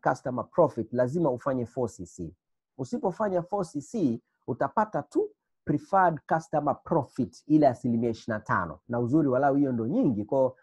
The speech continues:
hatapoteza kabisa. Lakini hii asilimia tano preferred customer bonus utaikosa,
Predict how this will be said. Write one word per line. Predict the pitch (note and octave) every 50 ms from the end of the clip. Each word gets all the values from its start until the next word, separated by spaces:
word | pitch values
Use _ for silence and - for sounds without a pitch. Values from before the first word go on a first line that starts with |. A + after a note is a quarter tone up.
| _ -
hatapoteza | F3+ - - B2+ - A#2+ A2 - B2+ G#2 A2 G2+
kabisa. | - - F#2+ F#2+ F2 - - - - - _ _ _ -
Lakini | B2+ C3 - E3 D#3 E3+
hii | G#3+ G#3
asilimia | F#3+ F3 E3+ - F3 E3+ D#3+ D#3 D3+ D3 C#3
tano | - - A3 G#3+ G3+ D#3 A#2 F2 D#2 - _ _ _ _ -
preferred | C#3+ C#3+ - - F#3+ F#3 F3+ D#3+ C3+ B2+ -
customer | E3+ E3 - - D3+ C3+ B2+ B2+
bonus | D#3+ E3+ E3+ C#3+ B2+ - -
utaikosa, | A2+ A2 A2+ G#2+ A2 - - - A3+ - - - G#2 G#2